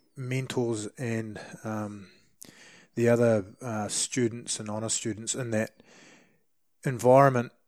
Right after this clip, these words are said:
I, I, I, I, I couldn't relate to any of them. None of them were boots on the ground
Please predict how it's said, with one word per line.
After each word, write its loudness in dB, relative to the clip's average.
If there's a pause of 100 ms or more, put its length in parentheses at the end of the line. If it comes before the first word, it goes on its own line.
(880)
I, -2 (100)
I, 2 (140)
I, -4 (120)
I, -2 (380)
I -4
couldn't -2
relate 4 (220)
to -4
any -4
of 0
them. -8 (240)
None 4
of 6
them 0
were 6 (760)
boots 2
on 0
the -4
ground 0